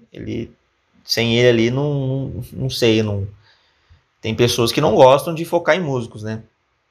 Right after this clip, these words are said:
Eu acho que o músico, ele é essencial ali, dá um,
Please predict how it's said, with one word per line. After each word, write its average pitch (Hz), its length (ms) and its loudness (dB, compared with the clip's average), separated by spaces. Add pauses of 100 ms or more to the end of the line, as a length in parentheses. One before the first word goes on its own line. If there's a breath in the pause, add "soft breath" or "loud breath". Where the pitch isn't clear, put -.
(580)
Eu 113 160 2
acho 107 240 0
que 135 80 -6
o 135 120 0
músico, 131 460 -2
ele 143 80 2
é - 20 4
essencial 139 520 4
ali, 110 240 0
dá 113 200 -4
um, 123 340 -8